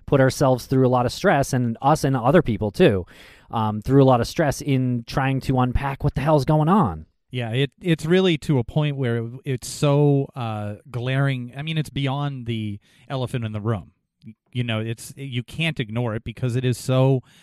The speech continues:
Speaker 2: uh, it's so obvious. And, and when you think that, you know, maybe this will, you know, not be relevant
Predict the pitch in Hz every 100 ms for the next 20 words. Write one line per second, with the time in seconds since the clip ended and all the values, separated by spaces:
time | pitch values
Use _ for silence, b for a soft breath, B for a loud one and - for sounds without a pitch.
0 | b b b - 127 120 - - - 156
1 | - - 170 156 131 147 156 104 101 123
2 | 117 117 - 127 123 127 131 123 - 139
3 | 135 - - 135 127 113 - _ _ b
4 | b b 117 117 110 131 131 127 117 113
5 | - 123 110 107 110 - 202 156 101 104
6 | 120 123 123 107 139 151 151 147